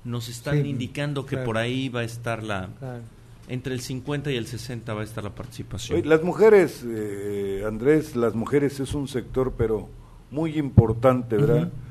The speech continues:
Speaker 3: Eh, ¿qué opinan, eh, las mujeres sobre qué partido se preocupa po-, más por ellas?
Speaker 1: Pues aquí hay, hay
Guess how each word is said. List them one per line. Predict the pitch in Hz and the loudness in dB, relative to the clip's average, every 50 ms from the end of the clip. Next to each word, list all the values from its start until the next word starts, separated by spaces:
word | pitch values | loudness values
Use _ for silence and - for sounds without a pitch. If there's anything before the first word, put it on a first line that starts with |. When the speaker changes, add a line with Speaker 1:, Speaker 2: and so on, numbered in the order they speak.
| - - - - - | -14 -16 -14 -6 -4
Speaker 3:
Eh, | 110 113 113 117 117 117 117 117 117 117 110 - - - - - - - - - | -2 0 0 0 0 2 2 0 0 0 -2 -6 -10 -18 -20 -20 -20 -20 -18 -6
¿qué | - 170 185 185 | 0 4 4 6
opinan, | 170 - - - 160 165 160 147 135 117 110 107 98 82 - - - - - - - - - - - - - | 6 4 2 0 0 0 2 2 2 2 0 -2 -4 -6 -10 -14 -18 -18 -18 -20 -20 -20 -20 -20 -20 -14 -8
eh, | - 113 117 117 113 | -4 -2 0 2 2
las | 120 120 110 | 2 2 2
mujeres | 117 113 107 131 139 147 - - - - | 0 0 2 2 2 2 0 -2 -8 -4
sobre | - 135 123 113 117 120 120 117 113 - - - - - | 0 2 2 2 4 2 2 0 -2 -4 -10 -12 2 4
qué | 185 185 | 4 4
partido | - - - 143 131 127 127 - - 180 196 190 160 | 6 6 6 6 6 6 2 0 -2 2 4 4 4
se | - - 123 | 4 2 0
preocupa | 107 - 113 - 131 123 - 127 117 120 | 0 0 0 0 -2 0 2 2 2 2
po-, | - 123 113 92 | 2 0 0 0
más | 117 120 117 117 | -2 -2 -2 -2
por | 117 113 110 104 | 0 0 0 0
ellas? | 104 95 90 - - - - - | 0 -2 -6 -10 -12 -12 -10 2
Speaker 1:
Pues | - - - - 202 | 6 6 6 8 6
aquí | 185 - 208 240 247 | 2 2 2 4 6
hay, | 240 240 226 - | 6 4 4 2
hay | - 196 208 202 185 | 2 2 2 0 -2